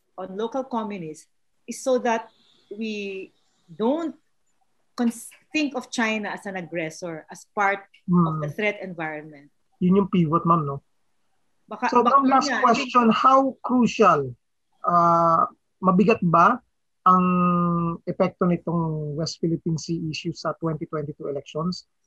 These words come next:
Speaker 2: both sa mga ta-, either tatakbong presidente o vice president, even senators? Sa tingin nyo, ganun ba kabigat to?
Speaker 1: Kung,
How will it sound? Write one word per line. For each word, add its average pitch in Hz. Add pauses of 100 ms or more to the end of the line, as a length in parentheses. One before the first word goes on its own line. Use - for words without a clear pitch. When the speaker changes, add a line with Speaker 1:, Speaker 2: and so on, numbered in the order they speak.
(120)
Speaker 2:
both 180
sa 160 (440)
mga 165
ta-, - (240)
either 180
tatakbong 175
presidente 165
o 160
vice 160
president, 170
even 226
senators? 180 (440)
Sa -
tingin 190
nyo, 208
ganun 175
ba 170
kabigat 156
to? 147 (1900)
Speaker 1:
Kung, 339